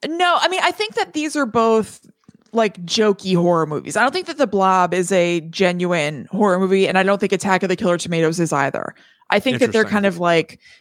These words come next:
Speaker 1: um,
Speaker 2: They're almost parody.
Speaker 1: parodies. Yeah, exactly.
Speaker 2: Right.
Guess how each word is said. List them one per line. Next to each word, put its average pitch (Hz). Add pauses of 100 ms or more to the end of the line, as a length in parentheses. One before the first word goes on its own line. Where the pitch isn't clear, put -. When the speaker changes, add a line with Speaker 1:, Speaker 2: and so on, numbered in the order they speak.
(320)
Speaker 1:
um, 165
Speaker 2:
They're 139
almost 143
parody. 104 (120)
Speaker 1:
parodies. 185 (180)
Yeah, 147
exactly. 151
Speaker 2:
Right. 98